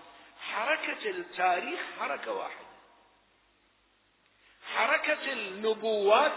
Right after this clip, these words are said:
أيضًا حركة واحدة، حركة الدين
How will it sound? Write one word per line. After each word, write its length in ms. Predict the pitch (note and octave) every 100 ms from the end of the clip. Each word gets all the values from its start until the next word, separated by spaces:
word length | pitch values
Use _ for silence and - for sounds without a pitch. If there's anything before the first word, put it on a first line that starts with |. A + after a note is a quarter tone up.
| -
أيضًا 380 | C4+ B3+ C4 C4 - -
حركة 400 | G#3 A#3+ G#3+ G#3
واحدة، 500 | F3 D3 - - - - - _ - - - _ _ _ _ - - -
حركة 600 | - A#3 D#4 D4+ C#4+ B3+
الدين 840 | G#3 - A3 D#4 E4+ A#3+ F#3+ -